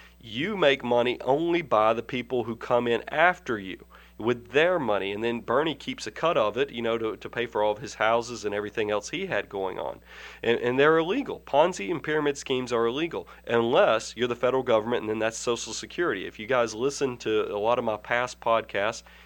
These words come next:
you know I can't stand Social Security because it is,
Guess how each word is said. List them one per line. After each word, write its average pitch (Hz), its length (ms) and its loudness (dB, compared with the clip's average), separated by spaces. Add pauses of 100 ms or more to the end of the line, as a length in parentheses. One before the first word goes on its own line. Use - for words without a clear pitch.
(160)
you 117 120 -4
know 139 180 4
I 127 60 4
can't 120 240 -4
stand 113 360 -2
Social 107 320 -8
Security 104 480 -4
because 113 220 -8
it 104 80 -4
is, 101 240 -8